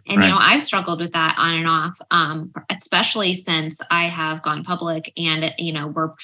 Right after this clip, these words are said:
Speaker 1: we have a platform of recovery and healing. It's like, okay, well, if I have a hard day or I have a trigger, um, how vulnerable do I wanna be telling people that, you know, um, I'm struggling with something,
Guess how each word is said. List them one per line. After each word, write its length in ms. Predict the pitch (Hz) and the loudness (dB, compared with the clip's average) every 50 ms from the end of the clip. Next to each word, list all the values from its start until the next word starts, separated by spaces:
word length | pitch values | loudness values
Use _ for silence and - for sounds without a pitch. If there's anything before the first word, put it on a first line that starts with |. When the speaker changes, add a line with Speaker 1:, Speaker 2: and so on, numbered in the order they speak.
| - - - - _ | -18 -18 -18 -18 _
Speaker 1:
we 240 | - 170 185 180 170 | -6 -2 0 0 0
have 180 | 165 175 165 165 | 2 2 0 2
a 120 | 160 160 | 2 0
platform 420 | 160 - 170 160 - - 170 160 160 | 0 2 0 0 0 0 -4 -4 -4
of 100 | 151 151 | -2 -4
recovery 500 | 165 156 - - 202 196 190 160 151 - | -4 -6 -2 -4 -4 -2 -2 -2 -2 -2
and 80 | - 170 | -4 -2
healing. 320 | 170 214 240 226 196 175 | -2 -2 0 0 0 0
It's 160 | 165 170 175 185 | 0 0 -2 -4
like, 120 | 185 185 | -4 -4
okay, 200 | 190 180 208 185 | -4 -4 -2 -2
well, 140 | 180 170 175 | -2 -2 -2
if 40 | 180 | -2
I 40 | |
have 180 | 185 190 196 190 | -2 -2 -2 -2
a 60 | 196 | -2
hard 180 | 185 185 170 165 | -2 -2 -4 -2
day 220 | 170 175 185 180 | -2 -2 -2 0
or 60 | 170 | 0
I 40 | 160 | -2
have 160 | 170 175 165 | -2 -4 -4
a 60 | 160 156 | -6 -6
trigger, 500 | - - 202 202 - 196 185 165 170 - - - - - - _ _ | -6 -6 -6 -6 -4 -4 -4 -4 -6 -8 -12 -16 -16 -16 -18 _ _
um, 500 | - 180 185 170 170 165 160 160 170 - - _ 185 | 0 2 4 4 2 2 0 -4 -8 -10 -10 _ -2
how 260 | 185 - 233 262 247 | 2 4 4 4 4
vulnerable 400 | 214 208 208 214 220 202 190 190 | 4 0 2 2 0 0 0 -4
do 80 | 180 185 | -2 0
I 100 | 185 180 | 0 2
wanna 240 | 170 175 170 165 160 | 2 2 0 0 0
be 300 | - 175 226 240 190 160 | 2 2 4 4 4 2
telling 300 | - 175 170 165 165 175 | 0 0 0 0 0 0
people 280 | - 175 170 180 175 165 | -2 -2 -2 -2 -2 2
that, 280 | 165 165 160 160 - | 2 2 2 2 0
you 160 | - 175 180 | 0 0 2
know, 340 | 165 160 156 156 156 170 165 - _ _ _ _ _ _ _ | 2 2 2 0 0 -4 -6 -10 _ _ _ _ _ _ _
um, 260 | 175 170 156 151 165 | 2 2 2 2 0
I'm 120 | 160 175 | -2 -2
struggling 320 | 180 - 269 - 302 185 165 | 0 0 0 0 0 -2 0
with 100 | 143 - | -2 0
something, 480 | - 110 - - - - - - - | -2 -2 -4 -2 -6 -6 -6 -8 -10